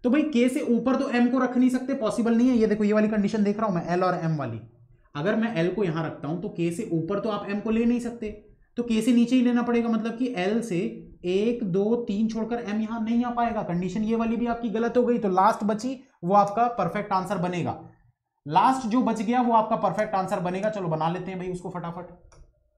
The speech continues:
तो भाई, अब एच को रखेंगे यहां पर, एच से वन, टू, थ्री, फ़ोर छोड़कर यहां पर हो गया के, ये वाली condition हो गई, इसको काट देते हैं।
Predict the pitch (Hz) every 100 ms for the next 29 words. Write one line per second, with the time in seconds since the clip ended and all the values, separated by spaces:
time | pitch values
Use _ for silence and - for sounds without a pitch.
0 | _ _ _ _ _ _ _ _ _ _
1 | _ _ _ - - - _ _ _ -
2 | 220 254 233 240 226 208 - 196 - 180
3 | 175 143 131 135 160 165 165 - - -
4 | _ - _ _ - 208 240 254 269 233
5 | 190 214 226 240 240 226 220 220 226 233
6 | 208 202 214 226 220 202 226 226 208 190
7 | 208 196 160 170 165 165 165 - - 151
8 | 170 165 - _ _ _ _ _ _ _
9 | _ - 139 202 214 208 208 208 226 214
10 | 214 214 175 143 120 101 104 101 104